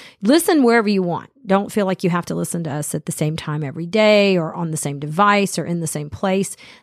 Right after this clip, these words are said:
That's the beauty of it. And that's what makes it so easy and great. And we do. We thank you so much. The support's been amazing. We've gotten so many, like,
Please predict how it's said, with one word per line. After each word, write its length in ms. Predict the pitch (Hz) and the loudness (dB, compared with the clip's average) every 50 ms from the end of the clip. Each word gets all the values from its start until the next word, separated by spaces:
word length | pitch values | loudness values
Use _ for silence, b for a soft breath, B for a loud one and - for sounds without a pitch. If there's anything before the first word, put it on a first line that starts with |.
| B _ 156 | B _ -2
That's 320 | 151 170 180 185 180 - | 2 4 4 4 2 2
the 100 | - 180 | 0 0
beauty 320 | 165 175 165 151 143 123 | 2 2 2 2 0 -2
of 140 | - - - | -6 -8 -12
it. 100 | - - - | -14 -6 -2
And 140 | 165 160 | 0 2
that's 200 | 165 165 156 - | 2 2 0 0
what 120 | - 160 147 | -2 -2 -2
makes 280 | 151 147 151 - - | -2 -4 -4 -4 -4
it 140 | 156 147 - | -6 -4 -4
so 280 | - - - 151 147 135 | -4 -2 0 0 0 0
easy 400 | - 156 160 160 156 151 151 147 | 0 0 0 2 2 2 0 0
and 140 | 147 156 156 | 0 -4 -4
great. 380 | - 160 151 151 147 135 - - | -4 -4 -4 -2 -2 -4 -4 -2
And 200 | 175 175 175 180 | -2 0 2 4
we 140 | 185 185 180 | 4 4 4
do. 220 | 160 165 160 160 | 4 4 4 4
We 100 | 170 190 | 4 4
thank 240 | 185 - 196 196 - | 4 4 2 2 0
you 60 | 196 | -2
so 280 | - - - 185 175 170 | -4 -2 0 0 2 2
much. 280 | 170 165 151 - - | 2 0 0 -2 -4
The 100 | - 175 | -2 -2
support's 420 | 160 - 190 - - 208 185 - - | 0 0 -2 0 0 0 0 0 -2
been 140 | - 170 165 | -2 -2 0
amazing. 480 | 156 156 151 151 156 156 147 143 156 | 0 0 0 0 0 0 -2 -2 -2
We've 140 | 185 233 - | -2 -2 0
gotten 240 | - 277 233 185 175 | 2 2 2 0 -2
so 480 | - - - - 180 165 165 160 160 | -2 -4 -2 -2 0 0 0 0 0
many, 320 | 160 151 147 143 147 135 139 | -2 -2 -2 -2 -2 -2 -4
like, 320 | 143 139 131 131 120 - | -4 -4 -4 -6 -6 -8